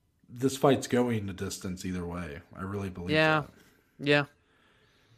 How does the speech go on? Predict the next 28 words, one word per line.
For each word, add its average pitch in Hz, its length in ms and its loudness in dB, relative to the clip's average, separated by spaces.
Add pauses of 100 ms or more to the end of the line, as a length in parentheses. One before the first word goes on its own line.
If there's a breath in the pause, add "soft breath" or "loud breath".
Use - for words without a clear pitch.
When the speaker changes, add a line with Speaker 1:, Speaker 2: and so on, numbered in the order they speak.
(380)
Speaker 1:
I 131 180 0
could 143 220 10
be 151 100 10
wrong, 123 680 10 (160)
obviously, 98 960 2 (680)
but 120 460 4 (400)
yeah, 135 200 2
I 147 40 4
think 170 340 6
you're 165 120 6
gonna 156 160 8
see 143 340 4
some 127 240 4
hesitancy 127 800 4
with 104 300 -2
both 143 340 8
guys. 76 640 -10
Sean, 143 560 10
due 127 120 4
to 127 80 8
the 120 120 4
respect 120 640 2
for 101 280 -2
Jan's 110 440 -2
well-rounded 107 680 -2
game. 120 460 -2 (500 soft breath)
Jan, 131 600 10
because 139 880 8